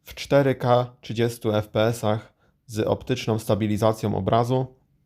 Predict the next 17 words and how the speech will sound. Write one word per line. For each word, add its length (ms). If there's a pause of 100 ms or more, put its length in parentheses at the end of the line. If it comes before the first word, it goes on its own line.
(1300)
Ta 120
stabilizacja 920
działa 300
tak, 220
jak 200
możecie 400
zobaczyć 520
na 120
YouTubie. 560 (800)
Tam 200
YouTuberzy 460
nagrali 600 (420)
ten 200
telefon, 600
jak 180
sobie 240
radzi. 460